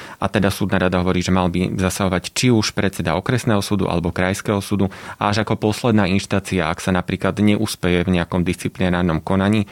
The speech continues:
čo sa stalo aj pri Milanovi, tak nastupuje ona. Znie to trošku komplikovane, ale viac menej už teraz je jasné, že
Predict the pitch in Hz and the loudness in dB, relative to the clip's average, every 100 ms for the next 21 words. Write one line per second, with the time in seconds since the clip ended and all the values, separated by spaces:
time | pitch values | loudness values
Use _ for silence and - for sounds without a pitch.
0 | - 110 107 98 101 95 90 92 85 82 | -4 -2 0 -2 0 0 0 -2 0 0
1 | 90 107 104 113 110 - - 87 85 - | 2 2 2 2 -2 -8 -6 0 0 -2
2 | 90 90 82 - 78 71 - - - - | -4 -2 -2 -2 -4 -4 -10 -18 -12 -2
3 | 113 156 147 127 113 - 95 87 87 101 | 4 4 4 4 2 2 -2 0 2 0
4 | 101 92 92 85 85 87 87 95 90 90 | 0 2 2 2 2 0 2 2 4 2
5 | 92 131 113 - 95 90 85 80 - 92 | 0 -2 -4 0 0 2 0 0 0 0
6 | 85 85 | 2 0